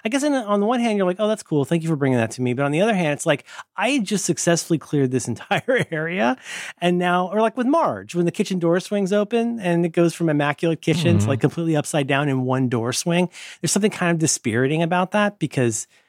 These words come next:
Speaker 1: the invisible, mostly invisible effort of that thankless work is, is completely lost when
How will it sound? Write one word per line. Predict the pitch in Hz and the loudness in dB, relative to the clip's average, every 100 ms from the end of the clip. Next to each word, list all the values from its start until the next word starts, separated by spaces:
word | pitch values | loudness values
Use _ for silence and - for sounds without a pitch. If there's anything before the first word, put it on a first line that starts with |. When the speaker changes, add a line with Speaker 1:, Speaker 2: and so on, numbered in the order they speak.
| _ _ | _ _
Speaker 1:
the | 156 160 | -2 0
invisible, | 147 135 117 151 156 175 147 135 123 117 110 110 117 _ _ _ _ | 0 0 2 2 2 0 0 0 0 -2 -6 -10 -12 _ _ _ _
mostly | 156 190 - 196 | 0 0 2 0
invisible | 143 135 135 127 - - | 0 -2 -2 -4 -4 -4
effort | 123 - 202 202 _ _ _ _ _ _ - | -4 0 -2 -2 _ _ _ _ _ _ -4
of | 135 120 | -2 0
that | 127 123 | 0 0
thankless | - 135 - 139 - | 0 -2 0 -2 -2
work | 120 113 143 - | 0 2 0 0
is, | 139 120 - | -2 -2 -2
is | 127 113 | -4 0
completely | 147 120 156 123 123 | -2 2 0 0 -2
lost | 123 127 110 - - _ _ _ - | 0 0 0 -4 -16 _ _ _ -2
when | 135 131 | 2 2